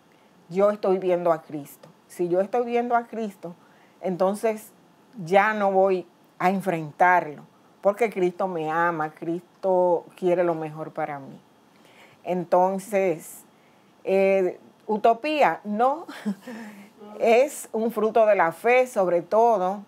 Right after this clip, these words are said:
la conversión es un fruto de la fe, eh,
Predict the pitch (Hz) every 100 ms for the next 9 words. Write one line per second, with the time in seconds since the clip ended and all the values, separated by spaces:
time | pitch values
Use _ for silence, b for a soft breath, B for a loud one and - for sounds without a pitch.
0 | 185 170 170 175 160 160 180 190 196 185
1 | 190 185 175 165 147 147 - 196 202 202
2 | _ - b b b b - 180 185 185
3 | 175 165